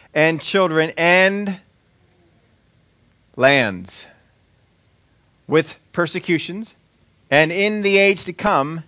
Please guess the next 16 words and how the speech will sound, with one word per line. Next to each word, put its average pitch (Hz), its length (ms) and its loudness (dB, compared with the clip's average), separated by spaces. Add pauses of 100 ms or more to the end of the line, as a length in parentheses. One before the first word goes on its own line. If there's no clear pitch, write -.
(420)
eternal 165 560 -6
life." 160 540 -4 (1400)
If 160 160 -4
you 185 80 -2
went 202 160 2
over 175 140 4
to 160 80 -4
Luke's 185 240 -2
account 156 260 0
of 143 80 -4
this 151 160 -2
in 143 80 -6
Luke 143 420 -6
eighteen, 165 440 -4
verse 139 240 -4
thirty, 139 340 -2